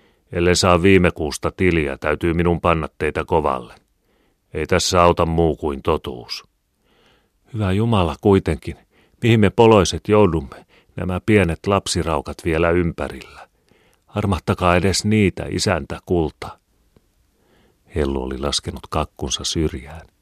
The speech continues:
ja seurasi tarkkaan keskustelua. Kasvoista näkyi, että hän täydellisesti ymmärsi sen merkityksen.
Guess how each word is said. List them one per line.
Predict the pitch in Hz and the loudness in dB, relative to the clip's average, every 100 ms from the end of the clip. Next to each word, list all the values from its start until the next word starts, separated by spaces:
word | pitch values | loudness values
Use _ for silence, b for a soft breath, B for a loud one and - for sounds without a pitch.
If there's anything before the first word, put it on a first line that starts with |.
| - | -8
ja | 85 | -2
seurasi | 85 73 82 - | 0 0 -2 -6
tarkkaan | 85 87 78 - 73 65 | -2 0 -2 -6 -12 -10
keskustelua. | - 76 - - - - - 55 - - _ _ _ _ _ _ _ _ | -4 -4 -4 -10 -14 -12 -16 -14 -16 -18 _ _ _ _ _ _ _ _
Kasvoista | - 71 - 67 - 76 | -10 -8 -8 -10 -10 -8
näkyi, | 71 - 65 | -10 -8 -10
että | 64 - | -10 -10
hän | 69 - | -8 0
täydellisesti | 85 78 67 62 - 78 - 78 | 2 2 0 -4 -6 -6 -8 -6
ymmärsi | 73 67 65 - 82 | -6 -6 -8 -6 -6
sen | 76 67 | -6 -6
merkityksen. | 71 73 - 85 - - - | -4 -6 -8 -14 -12 -8 -8